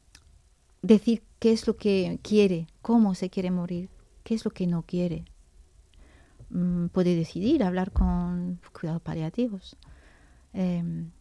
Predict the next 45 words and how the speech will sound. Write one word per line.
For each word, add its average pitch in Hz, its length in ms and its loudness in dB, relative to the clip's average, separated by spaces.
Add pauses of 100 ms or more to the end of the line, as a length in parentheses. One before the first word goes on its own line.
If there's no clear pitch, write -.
(200)
que 160 180 -8
para 156 220 -6
eso 151 180 -6
están 156 300 -4
también, 180 400 0
hablar 160 200 -4
con 160 260 -8
el, 156 220 0
la 175 120 -6
persona, 185 480 -4
si - 160 -12
tiene 160 200 -4
la 170 100 -4
capacidad 170 720 -4
y 170 80 -2
puede 180 440 -2 (480)
entrar 185 400 2
en 180 160 2
este, 175 480 -4
en 185 80 2
este 185 220 -2
diálogo. 190 440 0
"¿Qué 196 140 -6
quieres 240 300 -2
que 190 80 -8
hagamos? 170 420 -8
¿Tú - 140 -20
quieres 196 160 -2
una 196 140 0
sedación? 208 580 -4 (1120)
¿Quieres 196 260 -4
ser 185 160 -4
consciente 180 520 -2
hasta 175 100 -4
el 175 80 -4
final? 180 420 -6
¿Quieres 226 360 -2 (320)
dormirte 175 760 2
y 175 320 -4
ya 160 120 -4
está? 190 400 -10 (240)
¿Cómo 240 260 0
te 214 100 -4
podemos 170 520 -4
ayudar? 170 400 -6